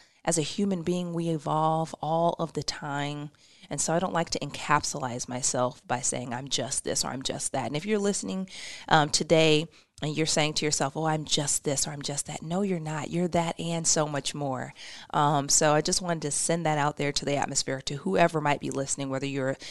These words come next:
in school right now, you're saying, "I'm just in seventh grade, I'm just in eighth grade, or I'm just in high school." No, you're that and you're so much more. So do not ever let yourself be defined by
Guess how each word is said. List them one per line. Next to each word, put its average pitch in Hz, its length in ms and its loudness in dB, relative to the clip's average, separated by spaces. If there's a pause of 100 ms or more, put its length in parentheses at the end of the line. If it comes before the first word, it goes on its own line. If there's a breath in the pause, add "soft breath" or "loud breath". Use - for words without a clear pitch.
(200 loud breath)
in 190 180 4
school 190 400 6
right 160 220 6
now, 156 200 0
you're 151 140 0
saying, 143 240 -8
"I'm 147 160 -4
just 185 360 0
in 175 80 -4
seventh 170 320 0
grade, 151 220 -6
I'm 151 160 -12
just 185 400 -2
in 170 80 -4
eighth 165 240 0
grade, 160 180 0
or 156 60 -2
I'm 151 200 -4
just 185 340 0
in 175 80 -2
high 165 160 2
school." 151 280 -2
No, 147 280 0 (380 loud breath)
you're 190 180 4
that 160 340 4
and 143 180 -6
you're 151 120 0
so 147 300 6
much 143 300 -2
more. 135 220 -2
So 147 160 0
do 165 240 -4
not 170 320 4
ever 147 420 2 (280 loud breath)
let - 160 2
yourself 147 400 0
be 151 120 2
defined 135 560 0
by 135 220 2